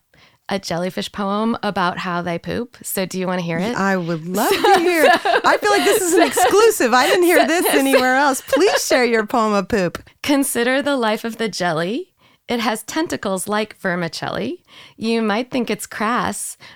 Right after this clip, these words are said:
Speaker 1: but it eats with its ass 'cause it has just one hole in its belly." <laughs> So,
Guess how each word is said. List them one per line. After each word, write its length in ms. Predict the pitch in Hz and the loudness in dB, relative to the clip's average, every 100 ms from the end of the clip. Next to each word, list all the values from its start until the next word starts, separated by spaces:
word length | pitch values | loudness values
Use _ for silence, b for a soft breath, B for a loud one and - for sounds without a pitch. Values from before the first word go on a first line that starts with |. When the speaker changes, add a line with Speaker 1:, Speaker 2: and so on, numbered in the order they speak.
| B | B
Speaker 1:
but 140 | 220 202 | -2 -2
it 140 | 202 | -2
eats 240 | - 247 - | -4 -6 -6
with 160 | 202 | -6
its 160 | 196 - - | -6 -4 -4
ass 480 | 214 175 185 - b b | -2 -2 -4 -8 b b
'cause 200 | - 202 | -6 -4
it 100 | 208 | -4
has 260 | 202 202 202 | -2 -2 -4
just 300 | - 254 - | -6 -6 -4
one 160 | 233 202 | -4 -2
hole 300 | 190 196 208 | -2 -4 -4
in 120 | 226 214 | -4 -4
its 160 | 214 | -6
belly." 480 | - 151 - - 208 _ | -6 -6 -4 -8 -12 _
<laughs> 280 | - - 640 | -6 -2 -2
So, 160 | - | 0